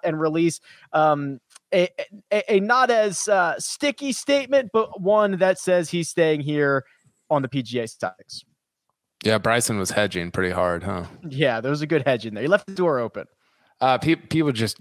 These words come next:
Speaker 2: abandoning ship, though. I mean,
Speaker 1: Yeah.
Speaker 2: and, and, you know, it's, it's unlike Phil to torpedo his, uh, his chances of something succeeding at the eleventh hour. We haven't seen that from him ever in his career.
Speaker 1: <laughs>
Speaker 2: Uh,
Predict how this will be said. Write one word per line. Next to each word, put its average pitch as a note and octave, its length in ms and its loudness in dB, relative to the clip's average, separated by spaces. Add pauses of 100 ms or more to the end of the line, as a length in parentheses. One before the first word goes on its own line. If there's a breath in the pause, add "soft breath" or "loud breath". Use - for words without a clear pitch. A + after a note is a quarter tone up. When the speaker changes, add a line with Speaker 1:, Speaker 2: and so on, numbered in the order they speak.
Speaker 2:
abandoning G#2+ 580 0
ship, - 340 -2
though. F2 280 -4 (140)
I A2+ 80 0
mean, A2+ 320 0
Speaker 1:
Yeah. G2+ 280 -2
Speaker 2:
and, B2 160 -2 (280)
and, A#2 340 -2 (360)
you A#2 120 2
know, G2 180 2
it's, - 220 -4
it's A#2+ 160 0
unlike C#3+ 380 0
Phil B2+ 240 2
to G#2+ 160 0
torpedo A2+ 580 0
his, G2 400 0
uh, F#2 400 0
his F#2+ 140 -4
chances G#2+ 480 -2
of F#2+ 100 -2
something G2+ 320 -2
succeeding F#2+ 640 -4
at F2+ 80 -6
the G2+ 80 -2
eleventh F#2 400 0
hour. F2 420 0
We G2+ 120 -2
haven't F#2+ 160 0
seen G2 220 -4
that F2+ 200 0
from F#2+ 160 -4
him F#2+ 180 0
ever F2 340 2
in F2 80 -2
his F#2 180 -2
career. F2+ 520 -2
Speaker 1:
<laughs> - 60 -16
Speaker 2:
Uh, F#2 400 0